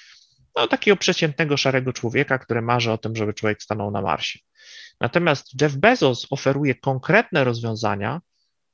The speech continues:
bogatym. Czyli, e, odwołuje się do lęku przed globalną katastrofą, przed asteroidami, epidemiami, zmianami klimatycznymi, rewoltami.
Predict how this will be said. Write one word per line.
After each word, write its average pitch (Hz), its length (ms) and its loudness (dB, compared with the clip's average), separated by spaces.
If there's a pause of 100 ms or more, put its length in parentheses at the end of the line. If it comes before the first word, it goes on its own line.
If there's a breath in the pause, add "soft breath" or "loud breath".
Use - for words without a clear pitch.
(380)
bogatym. 123 500 2 (1120 soft breath)
Czyli, 143 560 0
e, 127 240 4
odwołuje 156 380 2
się 151 100 -2
do 143 140 2
lęku 147 300 2
przed 131 200 -8
globalną 123 420 -2
katastrofą, - 600 -4
przed 104 200 -4
asteroidami, 131 1000 0
epidemiami, 139 920 0
zmianami 123 520 -2
klimatycznymi, 117 760 -4
rewoltami. 131 720 0